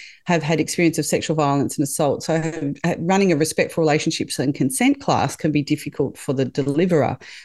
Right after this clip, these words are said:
So I work a lot with teachers about depersonalising that and managing, um, the content so that we depersonalise it from the students and from the teacher,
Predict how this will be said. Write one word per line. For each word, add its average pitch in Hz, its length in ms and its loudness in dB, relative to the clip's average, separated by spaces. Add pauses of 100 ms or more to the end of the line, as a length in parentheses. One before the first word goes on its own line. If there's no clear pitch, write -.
(100)
So 147 160 2
I 143 60 4
work 160 260 4
a - 20 2
lot 151 240 2
with 143 120 -2
teachers 143 440 0
about 143 420 0
depersonalising 143 1080 2
that - 240 -4 (580)
and 139 180 4
managing, 143 840 2 (240)
um, 139 240 2
the 131 120 -2
content 139 680 0
so 147 320 2
that 135 200 0
we 151 100 2
depersonalise 156 840 0
it - 100 -4
from 135 200 -2
the 135 60 -2
students 247 600 0
and 143 180 -4
from 147 140 2
the 139 80 2
teacher, 190 640 -2